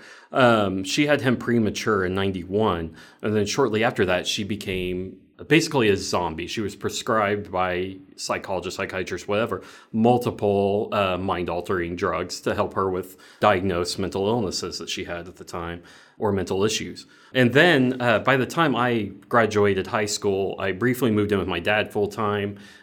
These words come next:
uh, just because of housing reasons. You know, my little brother was getting bigger. We had a small house, so he got his own room.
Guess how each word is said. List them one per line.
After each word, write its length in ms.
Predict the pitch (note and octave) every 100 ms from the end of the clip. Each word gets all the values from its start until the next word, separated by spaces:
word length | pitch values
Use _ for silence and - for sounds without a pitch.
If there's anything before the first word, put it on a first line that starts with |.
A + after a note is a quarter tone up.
| -
uh, 220 | G#2 G2
just 180 | G2+ -
because 260 | B2 A2
of 80 | A#2
housing 440 | F2+ F2 E2+ F#2
reasons. 640 | F2 F#2 F2 F#2+ F#2 - -
You 140 | G2+
know, 100 | E2+
my 160 | F2 F2+
little 160 | F#2
brother 240 | F#2 F2+ F#2
was 120 | F2
getting 200 | G2 F2
bigger. 340 | F2+ F2 F2+
We 120 | F2 F#2+
had 100 | F#2
a 40 |
small 300 | - G2 F#2
house, 320 | G2 E2+ F#2
so 100 | -
he 120 | F#2+
got 160 | G2+ G2+
his 100 | G2
own 140 | G#2
room. 300 | F#2 F2+ F#2